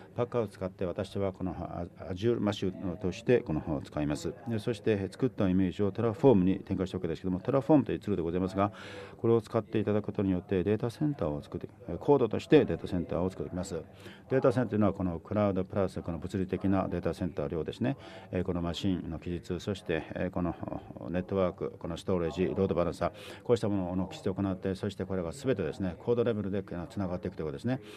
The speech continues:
えー、Terraformに対して、このコードから、あ、これを作ってくださいということで、自動的に、えー、この、作って、えー、くれます。オーダーを出して、そしてそれらが自動的につながっていくということです。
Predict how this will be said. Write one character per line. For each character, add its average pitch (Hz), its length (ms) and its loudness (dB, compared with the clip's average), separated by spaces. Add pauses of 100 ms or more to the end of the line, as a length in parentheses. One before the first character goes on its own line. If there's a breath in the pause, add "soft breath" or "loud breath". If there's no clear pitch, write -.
(180 loud breath)
え 101 240 2
ー、 98 220 2
Terraform 95 260 0
に 90 80 0
対 95 220 -2
し - 80 -10
て、 107 180 -2
こ - 100 -8
の 82 120 -6
コ 117 160 2
ー - 20 -2
ド 107 80 -2
か 131 100 0
ら、 120 100 2
あ、 82 200 -4
こ - 120 -8
れ 82 60 -2
を 76 40 -6
作 - 160 -8
っ - 20 -10
て 92 60 -10
く 85 100 -6
だ 80 80 -2
さ 120 140 0
い 110 60 0
と 82 80 -4
い - 20 -2
う 71 40 -4
こ - 60 -10
と 107 100 -2
で、 90 120 0
自 85 120 -6
動 107 160 2
的 92 200 -2
に、 92 180 2 (400 loud breath)
え 85 200 -4
ー、 - 20 -
こ 78 80 -4
の、 73 200 -4
作 - 140 -8
っ 87 40 -4
て、 - 200 -6
え 85 80 0
ー、 73 40 -4
く - 80 -2
れ 82 80 0
ま 73 100 -2
す。 - 200 -8 (380 loud breath)
オ 87 80 -6
ー 87 60 -4
ダ 73 80 -4
ー - 20 -2
を 71 60 -4
出 92 100 -4
し - 80 -8
て、 - 240 -6
そ 101 140 -6
し - 60 -8
て 80 120 -4
そ - 80 -6
れ 80 60 -2
ら 73 80 0
が 69 100 -2 (140)
自 69 160 -6
動 85 120 0
的 85 180 -2
に 110 140 4
つ - 120 -8
な 87 100 2
が 76 80 0
っ 76 60 -4
て 80 100 -2
い 76 40 -2
く - 40 -8
と - 80 -2
い - 0 -
う 73 40 -6
こ 78 40 -2
と 78 80 0
で 76 60 2
す。 - 200 -6